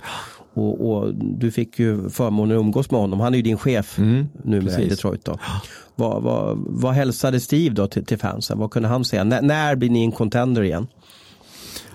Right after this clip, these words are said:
Speaker 2: Han har ju fått den frågan ett par gånger. Jag, jag är inte säker på vad han har svarat där riktigt. Men, men, eh, jag tror att han fokuserar mer på, på det dagliga jobbet.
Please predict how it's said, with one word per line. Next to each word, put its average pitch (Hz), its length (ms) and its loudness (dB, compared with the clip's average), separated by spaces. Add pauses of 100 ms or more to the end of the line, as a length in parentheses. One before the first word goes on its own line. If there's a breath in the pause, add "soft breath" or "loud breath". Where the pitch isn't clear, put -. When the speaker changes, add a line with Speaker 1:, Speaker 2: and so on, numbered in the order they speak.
(520 loud breath)
Speaker 2:
Han 131 220 2
har 143 60 4
ju 139 60 4
fått 139 240 0
den 120 140 4
frågan 113 340 2
ett 107 60 0
par 117 100 0
gånger. 110 260 0
Jag, 113 220 2
jag 135 140 0
är 131 40 4
inte 139 160 0
säker 147 460 0
på 107 240 2
vad 107 100 4
han 107 100 2
har 104 80 2
svarat 123 520 0
där 82 160 -2
riktigt. - 380 -2
Men, 104 220 2
men, 104 320 4
eh, 104 180 4 (1400 loud breath)
jag 123 140 2
tror 139 100 0
att 120 80 -4
han 123 200 2
fokuserar 117 560 2
mer 127 320 4
på, 110 460 0
på 107 100 2
det 104 80 4
dagliga 107 460 0
jobbet. 80 640 0